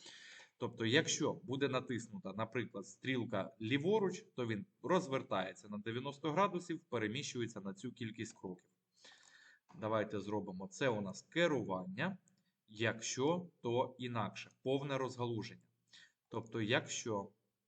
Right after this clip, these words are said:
е, далі датчик, натиснута клавіша, стрілка ліворуч,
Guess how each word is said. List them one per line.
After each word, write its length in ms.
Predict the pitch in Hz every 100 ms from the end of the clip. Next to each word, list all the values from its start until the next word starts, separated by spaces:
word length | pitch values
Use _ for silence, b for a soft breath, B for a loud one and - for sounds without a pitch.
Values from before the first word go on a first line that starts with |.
| _ _ -
е, 260 | 110 107 101
далі 360 | 110 107 101 -
датчик, 420 | 117 107 - - _ _ _ _ _ _ _ _ _ _ -
натиснута 1600 | 104 107 - 151 156 151 131 123 117 _ 123 117 110 110 107 101 _
клавіша, 920 | - 117 113 107 101 95 - 98 95 - _ _ _ _ _ _ _ _ _ _ _ _ _ _ _ _
стрілка 800 | - - 120 131 117 107 90 - _ _ -
ліворуч, 800 | 113 139 117 101 95 120 160